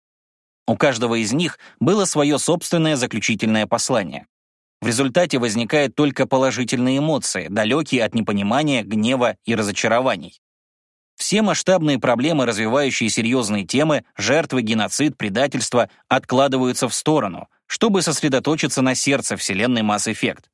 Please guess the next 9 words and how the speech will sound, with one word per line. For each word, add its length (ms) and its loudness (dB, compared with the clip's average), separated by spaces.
товарищах 600 2
по 100 0
команде, 640 0
друзьях, 680 -2
братьях 480 -2
и 40 0
сестрах 460 -2
по 180 2
оружию. 420 -6